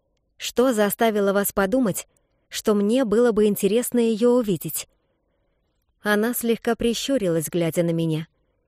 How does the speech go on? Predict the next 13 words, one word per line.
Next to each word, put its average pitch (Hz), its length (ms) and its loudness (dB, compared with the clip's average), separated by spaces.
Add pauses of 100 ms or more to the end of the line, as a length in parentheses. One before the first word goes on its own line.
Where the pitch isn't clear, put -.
(320)
Её 202 340 4
голова 180 560 2
при 240 180 2
этом 262 340 2
была 196 260 2
слегка 185 640 -2
повёрнута 185 680 0
вправо, 185 420 -4 (680)
как 269 240 0
когда-то 214 500 0
делала 185 520 0
Эмили. 147 480 -4 (1120)
Интересно, 220 800 -2